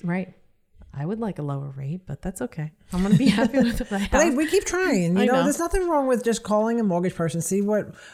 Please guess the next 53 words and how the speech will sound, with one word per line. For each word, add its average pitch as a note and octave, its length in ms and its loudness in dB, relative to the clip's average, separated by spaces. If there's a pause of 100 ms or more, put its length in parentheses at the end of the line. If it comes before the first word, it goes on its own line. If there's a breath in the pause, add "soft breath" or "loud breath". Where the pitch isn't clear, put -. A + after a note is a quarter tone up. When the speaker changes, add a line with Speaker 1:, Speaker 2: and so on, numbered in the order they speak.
(120 loud breath)
Speaker 2:
what, F#3 440 0 (300)
you G#3+ 160 -2
know, G3 80 -2
whether F3+ 160 2
it's F3+ 100 2
an F3+ 80 4
investment F#3+ 640 0
or F3+ 140 -4
not, E3+ 360 -6 (260 loud breath)
Speaker 1:
Right. G#3+ 200 -2
Speaker 2:
um, F3+ 240 0
and F#3 160 0
just F#3 240 0
seeing G3+ 300 4
how G3 200 2
the F#3+ 120 2
numbers F#3 280 2
work. G3 400 0
It's F3 140 -2
only D4+ 160 0
a A#3+ 60 0
phone G3+ 200 0
call D3 200 -2
to C3 80 -10
find D3+ 200 -2
out C#3 140 -4
if - 60 -20
the C#3 80 -6
numbers C3 280 -8
work. - 300 -10
Speaker 1:
Right. A3 320 -4
Absolutely. A#3 640 -2
'Cause B3 240 -2
we D4 140 0
d-, D4 120 -4
we A3+ 160 -2
also D4 240 -2
talked A3+ 160 -2
about F3+ 200 -2
that. F3 160 -2
There F#3+ 100 -2
was F#3 120 -2
a F3 40 -6
situation F#3+ 560 -2
where F#3 80 0
somebody F3+ 260 -2
had E3 140 -4
purchased F#3+ 320 -6
a - 20 -4
house F3 260 -2
in F3+ 340 -6
twenty F3 200 -6
twenty-one, G3 560 0